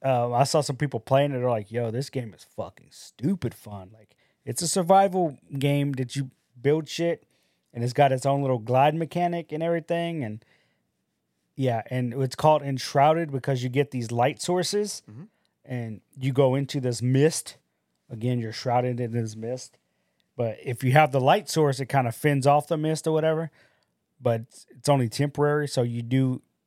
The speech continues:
Speaker 1: have to fight certain things that's in the mist or whatever. But that's the whole premise of it. It's like, there's just, you're, you're constantly fighting back the mist of survival or some shit.
Speaker 2: Okay.
Speaker 1: But, um,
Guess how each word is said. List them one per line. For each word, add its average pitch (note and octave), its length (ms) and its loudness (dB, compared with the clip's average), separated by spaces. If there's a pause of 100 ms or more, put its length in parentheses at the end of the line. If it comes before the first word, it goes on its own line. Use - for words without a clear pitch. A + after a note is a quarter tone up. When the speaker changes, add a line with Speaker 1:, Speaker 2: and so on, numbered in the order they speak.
(1300)
Speaker 1:
have A#2+ 180 -4
to - 80 -12
fight B2+ 440 -4
certain B2+ 260 -4
things B2 360 -2
that's A#2 140 -10
in C3 220 -2
the A#2+ 80 0
mist B2 340 -2
or B2 60 -6
whatever. A#2+ 500 -4
But A#2+ 220 -6 (340)
that's B2+ 140 -8
the - 80 0
whole B2 140 4
premise G#2+ 440 -12
of G#2+ 140 -8
it. G#2+ 40 -10
It's G#2+ 140 -14
like, G#2+ 180 -12
there's G#2+ 180 -12
just, - 320 -16 (420)
you're, B2 140 -8 (640)
you're C#3 160 -4
constantly D3+ 440 0
fighting B2+ 340 -2
back A#2+ 220 -2
the A#2 80 -6
mist A#2 340 -4
of A2+ 120 -8
survival G#2 460 -8
or G2+ 120 -16
some A2 180 -12
shit. G2+ 320 -12 (280)
Speaker 2:
Okay. D#3+ 320 -4
Speaker 1:
But, A#2+ 120 2
um, A2 380 -2